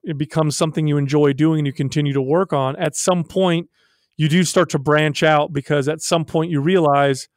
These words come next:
that, uh, exercise and nutrition, as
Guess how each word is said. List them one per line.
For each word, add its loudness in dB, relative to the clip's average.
that, 2
uh, -2
exercise 2
and 0
nutrition, 0
as 0